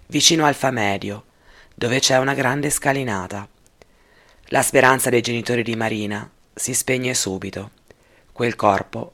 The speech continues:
appartiene proprio alla ragazza. Ma chi è Marina Loreto? Marina ha ventotto anni ed è una ragazza molto ammirata da tutti. Ha molti interessi,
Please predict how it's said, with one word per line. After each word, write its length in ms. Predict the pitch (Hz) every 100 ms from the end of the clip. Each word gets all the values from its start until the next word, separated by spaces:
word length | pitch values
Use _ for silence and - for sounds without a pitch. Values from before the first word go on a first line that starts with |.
| _
appartiene 580 | 113 - 123 - 113 117
proprio 300 | 113 101 107
alla 140 | 110
ragazza. 640 | 110 104 90 - - 90 - _ _ _ _ _ - - _ _ _ _
Ma 160 | 120 185
chi 160 | 196
è 120 | 185 107
Marina 380 | 101 101 101
Loreto? 540 | 101 101 98 98 98 113 _ _ _ _ _ _ _ _ _
Marina 500 | - 147 196 151 95 -
ha 80 |
ventotto 480 | 117 123 120 117 -
anni 420 | 110 98 98 101 101 _ _
ed 160 | - 135
è 40 |
una 140 | 139 135
ragazza 440 | 131 135 135 135
molto 360 | 131 156 151 120
ammirata 440 | 107 110 110 110
da 120 | 107
tutti. 520 | 104 92 - - 98 _ _ _ - - - -
Ha 140 | -
molti 240 | 139 131 113
interessi, 760 | 101 104 113 110 - - 92